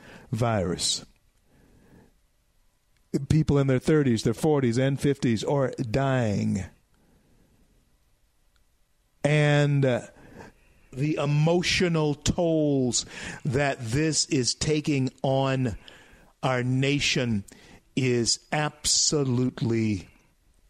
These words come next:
<laughs> listen, you have expected suicide rates to increase,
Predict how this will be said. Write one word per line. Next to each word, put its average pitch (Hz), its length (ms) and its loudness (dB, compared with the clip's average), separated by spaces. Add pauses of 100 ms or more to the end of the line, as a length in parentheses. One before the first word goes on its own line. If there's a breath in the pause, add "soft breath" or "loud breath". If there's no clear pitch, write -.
(2250)
<laughs> - 80 -2 (840 loud breath)
listen, 147 840 -2 (320)
you 165 360 0
have 151 540 -2 (220)
expected - 880 -4
suicide 165 1040 0
rates 107 640 -2 (1900 soft breath)
to 151 160 0
increase, - 1160 -2